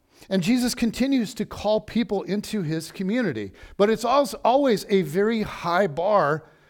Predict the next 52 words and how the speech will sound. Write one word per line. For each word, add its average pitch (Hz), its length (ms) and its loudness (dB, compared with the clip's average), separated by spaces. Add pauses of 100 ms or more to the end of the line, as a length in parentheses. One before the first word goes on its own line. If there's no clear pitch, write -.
(120)
of - 140 -4
commitment. 196 440 -6 (1160)
So 208 200 4
let, 240 200 4
let's 240 200 2
skip - 360 -2
ahead 190 300 4
a 165 100 0
few 190 180 -6
verses, 170 480 -4 (380)
or 151 60 0
a 165 60 0
few 208 120 -2
chapters 165 540 0
in 147 120 -4
Matthew. 151 280 0
This 139 100 -6
is 175 120 -8
chapter 143 320 0
eight. 120 220 0 (920)
It - 40 -20 (260)
says, 190 180 -2
"When 208 120 4
Jesus 240 380 0
saw 214 220 4
the 208 100 2
crowd 202 320 4
around 160 240 4
him, 165 80 0
he 165 60 4
gave 190 260 0
orders 202 360 2
to 165 100 -8
cross 185 500 0 (140)
to 185 100 -2
the 165 100 2
other 160 140 2
side 147 240 0
of 139 60 -2
the 143 80 -2
lake. 151 380 0 (280)
The 160 80 -2
teacher 269 460 -2
of 240 120 0
the 247 100 0
law," 139 500 0 (280)
okay, 143 300 -2 (240)
so 180 220 0
a 156 40 0
very 202 240 2
prestigious 180 760 -8
man, 139 400 -4